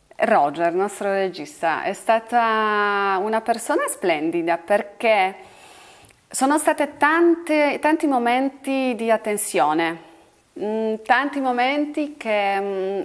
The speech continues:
erano molto, molto difficili, però la tranquillità e serenità di Roger, che ci trasmetteva in qualunque momento, ci ha aiutato tanto.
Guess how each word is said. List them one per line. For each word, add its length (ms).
erano 320
molto, 420
molto 320
difficili, 640
però 600
la 120
tranquillità 960
e 80
serenità 540
di 140
Roger, 540
che 240
ci 220
trasmetteva 1040
in 180
qualunque 540
momento, 520
ci 140
ha 40
aiutato 440
tanto. 600